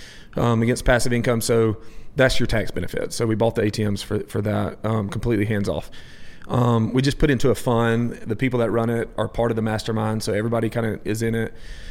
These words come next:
That was a big thing. And then we just started the forty-three one hair,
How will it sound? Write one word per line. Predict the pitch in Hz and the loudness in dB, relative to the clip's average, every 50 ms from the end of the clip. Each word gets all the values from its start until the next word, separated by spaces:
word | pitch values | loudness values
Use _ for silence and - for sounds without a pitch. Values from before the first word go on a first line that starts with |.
| - - - - - - - - - - - 190 202 - 175 170 170 156 139 120 123 120 | -14 -16 -18 -18 -20 -20 -20 -20 -10 -6 -4 -4 -2 -2 -2 0 0 0 0 0 0 0
That | 127 147 147 | 2 2 2
was | 151 131 | 2 0
a | 139 | 2
big | 127 135 127 - | 2 0 0 2
thing. | 139 131 131 131 131 - | 0 2 2 2 0 0
And | 120 113 117 | 0 0 2
then | 117 117 | 2 2
we | 120 120 110 | 2 2 2
just | 110 117 - | 0 -2 -2
started | - - 117 117 113 104 | 0 0 0 0 2 0
the | 110 | -2
forty-three | - - 123 113 107 - 110 104 | -2 0 0 0 0 0 0 0
one | 107 101 | 0 -2
hair, | 101 - 113 107 104 101 101 101 | 0 0 2 2 2 2 0 -2